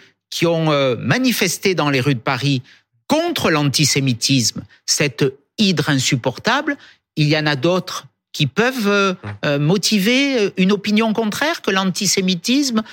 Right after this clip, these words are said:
Speaker 1: serait égal, euh, à une autre opinion. Non,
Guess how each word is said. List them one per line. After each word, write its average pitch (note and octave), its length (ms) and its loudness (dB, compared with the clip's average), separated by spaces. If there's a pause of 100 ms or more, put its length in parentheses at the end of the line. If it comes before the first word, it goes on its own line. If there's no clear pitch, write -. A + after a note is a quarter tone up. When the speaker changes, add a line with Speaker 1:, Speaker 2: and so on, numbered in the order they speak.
(160)
Speaker 1:
serait G3 500 2
égal, A3+ 600 0 (260)
euh, D#3+ 320 2
à F#3 100 2
une G#3 140 2
autre A#3+ 200 -2
opinion. C#4 500 -4 (220)
Non, B2 240 0